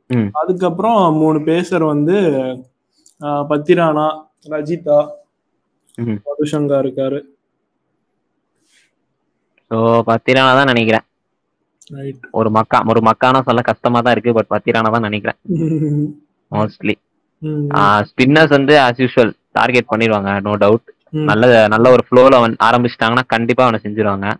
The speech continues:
Speaker 2: ஆ.
Speaker 1: So, ஸ்டார்டிங்ல எனக்கு தெரிஞ்சு ரஜிதா வந்து நல்லா ஸ்ட்ரைக் பண்ண உண்டு. ரஜிதா வந்து ஓரளவு அந்த வேரியேஷன்ஸா இருக்கு, நல்லா சேஞ்ச் பண்றாரு,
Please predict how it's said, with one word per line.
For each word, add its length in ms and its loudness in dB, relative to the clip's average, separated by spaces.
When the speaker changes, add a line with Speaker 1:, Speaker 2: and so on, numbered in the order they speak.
Speaker 2:
ஆ. 240 -4
Speaker 1:
So, 160 2
ஸ்டார்டிங்ல 880 2
எனக்கு 360 -2
தெரிஞ்சு 460 2
ரஜிதா 440 4
வந்து 220 2
நல்லா 200 2
ஸ்ட்ரைக் 280 -2
பண்ண 180 0
உண்டு. 160 0
ரஜிதா 360 2
வந்து 180 2
ஓரளவு 460 6
அந்த 380 -2
வேரியேஷன்ஸா 580 2
இருக்கு, 180 2
நல்லா 200 2
சேஞ்ச் 180 2
பண்றாரு, 480 2